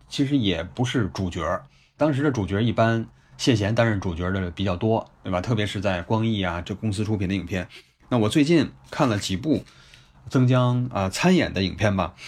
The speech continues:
其中一部叫做《紫色风雨夜》啊，是楚原导演在这个六零年代中后期导的一部影片，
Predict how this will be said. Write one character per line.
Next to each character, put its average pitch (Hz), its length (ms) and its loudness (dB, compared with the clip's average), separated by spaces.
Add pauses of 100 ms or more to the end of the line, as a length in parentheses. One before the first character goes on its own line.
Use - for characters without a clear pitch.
(400)
其 123 220 2
中 160 240 2
一 110 100 0
部 117 220 0
叫 107 180 0
做 95 260 -2
《紫 - 300 -6
色 131 240 0
风 160 240 0
雨 101 80 -2
夜》 147 400 0
啊， 90 100 -4
是 92 380 -4
楚 92 260 -6
原 95 200 -2
导 113 180 2
演 90 300 -4
在 87 260 0
这 85 160 -2
个 80 260 -2 (640)
六 139 160 4
零 113 140 0
年 101 180 -2
代 107 140 2
中 143 180 2
后 139 180 -4
期 101 320 -2
导 - 240 -4
的 - 80 -10
一 95 80 -2
部 104 120 -2
影 90 100 -4
片， 95 300 -4